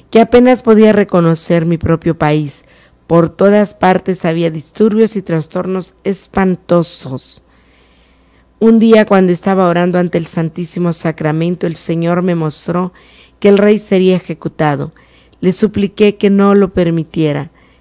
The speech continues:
Mis oraciones eran demasiado débiles. La segunda venida. Ay, ay, ay, ay del siglo pasado. Eso es lo que Dios quería mostrarme en su luz.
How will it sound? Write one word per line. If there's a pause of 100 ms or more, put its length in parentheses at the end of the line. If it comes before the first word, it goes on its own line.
(120)
Mis
oraciones
eran (220)
demasiado
débiles. (720)
La
segunda
venida. (580)
Ay,
ay,
ay,
ay
del
siglo
pasado. (540)
Eso
es
lo
que
Dios
quería
mostrarme
en
su
luz.